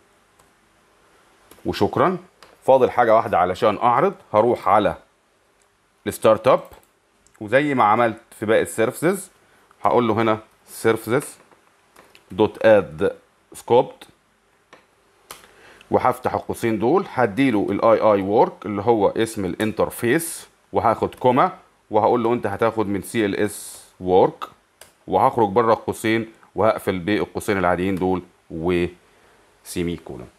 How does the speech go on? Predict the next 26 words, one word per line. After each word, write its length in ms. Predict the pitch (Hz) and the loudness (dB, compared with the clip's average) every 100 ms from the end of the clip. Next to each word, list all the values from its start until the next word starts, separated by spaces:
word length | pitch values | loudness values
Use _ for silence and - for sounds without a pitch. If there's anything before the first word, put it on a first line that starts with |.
| _ | _
ما 60 | 95 | -6
تيجي 240 | 143 170 | 0 2
نجرب 440 | 147 131 135 123 113 - | 2 4 4 2 -4 -10
ونشوف 300 | 87 - 113 | -14 -10 -10
شغلنا 440 | 107 92 104 107 92 | -8 -6 -6 -6 -8
هيمشي 580 | 80 92 98 98 95 90 | -6 -6 -6 -6 -6 -6
ازاي. 340 | 82 80 71 | -4 -2 -2
في 180 | - 87 | -4 -8
حاجه 200 | 87 87 | -2 2
غلط، 420 | 87 104 143 - - _ _ _ _ _ | 4 4 2 -2 -20 _ _ _ _ _
work، 380 | 95 101 127 - - _ _ _ - | -2 2 2 -2 -20 _ _ _ 0
انا 120 | 139 | 2
عملت 260 | 131 139 120 | 2 2 -2
الانترفيس، 720 | 110 - 104 - 131 - 110 | -4 -2 -4 -4 -8 -6 2
ولكن 340 | 104 107 101 | 2 2 -4
هنا 320 | 107 110 107 - | -2 -2 -4 -6
لازم 420 | 98 101 90 101 101 _ _ _ _ - | -4 -4 -4 -8 -10 _ _ _ _ -14
اعمل 300 | 76 82 120 | -8 -4 -2
له 60 | 120 | -2
كده 200 | 113 90 | -2 0
اهو، 160 | 104 110 _ _ _ _ 85 | 0 -4 _ _ _ _ -8
وهقول 320 | 87 92 98 | -2 0 0
له 120 | 90 | -2
انت 160 | 90 87 | -4 -4
هتاخد 480 | 82 87 85 90 | -4 -4 -4 -6
من 220 | 85 85 | -8 -8